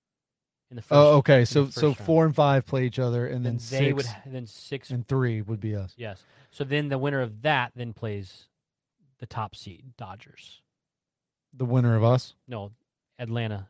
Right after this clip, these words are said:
Speaker 1: San Diego, 'cause we would be the, we would be the, the other division winner, so we would not have
Speaker 2: Oh,
Speaker 1: to
Speaker 2: that's
Speaker 1: go
Speaker 2: right.
Speaker 1: against the top seed.
Speaker 2: That's
Speaker 1: So,
Speaker 2: right.
Speaker 1: so it'd be Atlanta, San Diego, currently, as of right now.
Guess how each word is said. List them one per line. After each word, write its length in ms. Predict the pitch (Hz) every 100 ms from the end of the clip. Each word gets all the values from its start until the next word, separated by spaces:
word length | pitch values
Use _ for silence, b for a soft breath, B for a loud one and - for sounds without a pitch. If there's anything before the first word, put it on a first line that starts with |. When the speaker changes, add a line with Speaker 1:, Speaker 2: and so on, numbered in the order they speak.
| _ _ _
Speaker 1:
San 160 | 117
Diego, 240 | 110 110 98
'cause 240 | 117 107
we 220 | 123 135
would 160 | 135 120
be 140 | 117
the, 280 | 110 110 101 - _ _ _ _ _ _ _
we 140 | 131 135
would 160 | 123
be 120 | 117
the, 400 | 104 104 101 98 - _ _ 123 _ -
the 80 |
other 180 | 135 131
division 340 | 120 120 110 98
winner, 200 | 90 92
so 120 | 117
we 60 | 117
would 140 | 117
not 160 | 117 107
have 200 | 113 120
Speaker 2:
Oh, 40 |
Speaker 1:
to 60 | 117
Speaker 2:
that's 80 | 110
Speaker 1:
go 60 |
Speaker 2:
right. 60 | 107
Speaker 1:
against 420 | 107 101 - - -
the 180 | 110 104 -
top 360 | - 98 - -
seed. 380 | - 90 - - _ _ _ _ _ _ _ _ _ _ _ _ -
Speaker 2:
That's 160 | 123
Speaker 1:
So, 40 | 131
Speaker 2:
right. 120 | 98 -
Speaker 1:
so 140 | - 135
it'd 80 |
be 80 | 127
Atlanta, 380 | 123 135 143 160
San 180 | 156 139
Diego, 480 | 131 117 107 110 -
currently, 360 | 156 151 110
as 180 | 120 143
of 100 | 131
right 120 | 120
now. 220 | 107 90